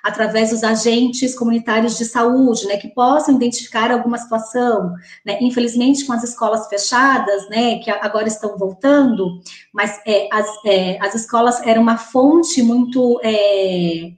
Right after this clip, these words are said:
muito, é, muito potente dessas identificações, né? Até porque o serviço de abordagem, é, ele atua nas vias públicas, né? Então, a gente acaba identificando aquelas práticas, aquelas formas mais visíveis, vamos dizer assim, mais visíveis,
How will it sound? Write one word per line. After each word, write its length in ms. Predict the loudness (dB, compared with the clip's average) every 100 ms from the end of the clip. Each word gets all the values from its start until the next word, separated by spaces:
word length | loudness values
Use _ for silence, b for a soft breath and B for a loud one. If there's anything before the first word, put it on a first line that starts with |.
| _
muito, 440 | -4 -4 -4 -8 -6
é, 120 | 0
muito 240 | 0 0
potente 480 | -4 -2 2 2 2
dessas 300 | -2 -2 -6
identificações, 1000 | -8 -8 -10 -8 -8 -4 -2 -2 -4 -10
né? 260 | -6 -6 B B B B
Até 200 | -2 2
porque 220 | 2 2
o 40 | 2
serviço 260 | 2 0
de 80 | 0
abordagem, 960 | -4 -4 -2 0 2 0 0 -4 -6 -6
é, 60 | -4 -2 0 0 -2 -6 -4
ele 360 | -2 -2 -6 _ _
atua 340 | -4 -2 0 2
nas 300 | 2 2 2
vias 180 | 2
públicas, 640 | 2 -2 -2 -6 -8 -12 -8
né? 180 | -4 -4
Então, 220 | -4 -4
a 40 |
gente 180 | -4 -6
acaba 300 | -2 0 2
identificando 960 | 4 4 2 -4 -4 2 4 4 -2 B B B -10
aquelas 480 | -6 0 2 0 -2
práticas, 520 | 0 2 0 -2 -4
aquelas 360 | -4 -4 -6
formas 380 | -6 -4 -4 0
mais 280 | 2 2 2
visíveis, 480 | 0 2 2 2 0
vamos 180 | -2 -2
dizer 220 | -2 -2
assim, 200 | -4 -6
mais 240 | -4 -4
visíveis, 500 | -4 -4 -2 0 0